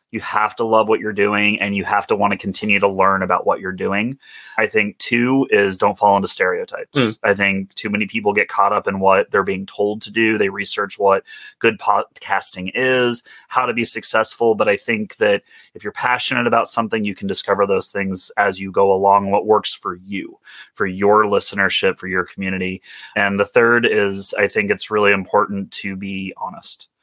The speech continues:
Speaker 1: You have to be honest in what you're talking about or what you're promoting,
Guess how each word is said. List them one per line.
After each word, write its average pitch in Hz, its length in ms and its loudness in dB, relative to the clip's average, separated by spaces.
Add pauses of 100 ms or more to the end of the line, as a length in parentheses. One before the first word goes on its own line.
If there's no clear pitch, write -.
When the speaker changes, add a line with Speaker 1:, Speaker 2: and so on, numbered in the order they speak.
(280)
Speaker 1:
You 107 100 -10
have 107 360 0
to 107 60 -8
be 98 120 0
honest 92 340 0
in 101 60 -6
what 95 100 -2
you're 98 80 -6
talking 95 400 -2
about 95 340 2
or 95 120 2
what 95 160 2
you're 98 120 -2
promoting, 95 560 -4